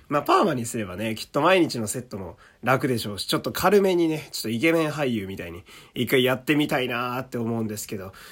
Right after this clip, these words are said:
うん、まあ、芸人さんになるかな。そんな気がしたりしなかったり。まあ、ちょっと髪染めるのはね、もういいかなって感じなんで、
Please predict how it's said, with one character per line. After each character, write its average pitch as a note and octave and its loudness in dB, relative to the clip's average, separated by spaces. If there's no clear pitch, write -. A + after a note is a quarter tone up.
う B2+ -8
ん、 C3+ -4
ま C3+ -2
あ、 - -2
芸 A#2+ -4
人 C3 2
さ C#3+ -4
ん - -4
に D3+ 0
な D#3 2
る E3+ 2
か D#3+ -2
な。 D3 0
そ - -8
ん C3+ -2
な B2 -8
気 - -8
が A#2+ -4
し - 2
た A2+ -4
り F#2+ -10
し - 0
な A2+ -2
か G#2 -8
っ - -16
た - -18
り。 - -16
ま A2+ -6
あ、 - -
ち - -4
ょ - -10
っ - -
と - -4
髪 G4 6
染 A3 4
め F#3+ 6
る F#3+ 4
の F3+ 2
は F#2+ -4
ね、 G#2 -6
も B2+ 0
う C3+ 2
い C#3+ 0
い B2+ -6
か A2+ -2
な G2+ -8
っ G2+ -10
て - -10
感 G#2 -10
じ G2 -12
な F#2 -10
ん F2+ -14
で、 E2 -16